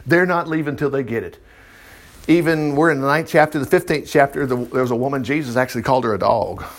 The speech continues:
It's not right. He actually said, "I'm not gonna heal you," basically. "I'm not." <laughs> And she said, "Now even the dogs get the crumbs." And her daughter was healed. That wasn't even her healing. She wanted healing for somebody else.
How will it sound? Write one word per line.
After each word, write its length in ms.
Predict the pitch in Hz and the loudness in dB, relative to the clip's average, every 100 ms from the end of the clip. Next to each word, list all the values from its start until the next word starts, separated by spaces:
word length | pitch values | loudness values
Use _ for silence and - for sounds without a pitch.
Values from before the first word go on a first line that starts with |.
| - - _ _ - - - | -20 -20 _ _ -20 -20 -8
It's 260 | - 113 | -6 0
not 180 | 147 160 | 2 4
right. 260 | 170 208 - | 4 2 2
He 120 | 226 | 4
actually 280 | 160 143 139 | 4 2 0
said, 200 | 156 151 | 4 4
"I'm 100 | 170 | 4
not 180 | 196 | 2
gonna 160 | 131 120 | 2 -2
heal 180 | 110 104 | -2 -4
you," 180 | 95 90 - | -6 -10 -4
basically. 460 | 131 151 - 117 127 - _ _ - | 2 2 0 -6 -6 -8 _ _ 0
"I'm 160 | 156 170 | 2 4
not." 320 | 180 143 - _ | 2 0 -10 _
<laughs> 120 | - - | -4 0
And 140 | 214 | 0
she 260 | - 233 233 | 2 4 4
said, 340 | - 226 170 | 6 4 4
"Now 280 | 180 208 202 | 2 4 4
even 240 | 269 233 | 4 2
the 100 | 185 | 0
dogs 380 | 180 254 269 220 | 4 6 4 2
get 160 | 254 233 | -8 -8
the 80 | |
crumbs." 560 | 165 269 381 339 160 123 - - - - - - _ _ - | 0 2 4 2 -2 -10 -20 -20 -8 -8 -8 -18 _ _ -2
And 160 | 147 | -2
her 100 | 123 | -2
daughter 360 | 117 156 190 120 | -2 -2 -2 -4
was 160 | 95 95 | -8 -6
healed. 360 | 131 - - - - _ - - - - - - - | -6 -6 -14 -20 -20 _ -20 -20 -20 -20 -20 -8 0
That 140 | 254 | 2
wasn't 220 | 151 147 | 4 4
even 200 | 180 196 | 4 4
her 180 | 151 339 | 4 4
healing. 420 | - 160 127 104 | 6 6 4 -6
She 200 | 101 240 | -4 2
wanted 260 | 240 180 151 | 4 4 2
healing 280 | 170 196 190 | -2 -2 -2
for 120 | 196 | -2
somebody 440 | 220 233 254 285 | 0 0 0 0
else. 400 | 311 311 - - | -2 -4 -6 -12